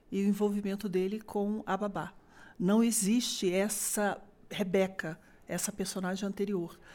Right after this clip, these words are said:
Tem a nova, essa que vem de,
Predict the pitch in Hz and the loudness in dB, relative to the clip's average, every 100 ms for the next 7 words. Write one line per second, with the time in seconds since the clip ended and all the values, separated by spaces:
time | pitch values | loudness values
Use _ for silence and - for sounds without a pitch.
0 | - - 190 185 175 170 160 196 208 294 | -20 0 2 4 4 4 2 2 2 0
1 | - - - 170 180 - 175 196 160 170 | 0 -12 -6 -4 -2 -4 -4 -4 0 0
2 | 185 185 190 | 0 0 -4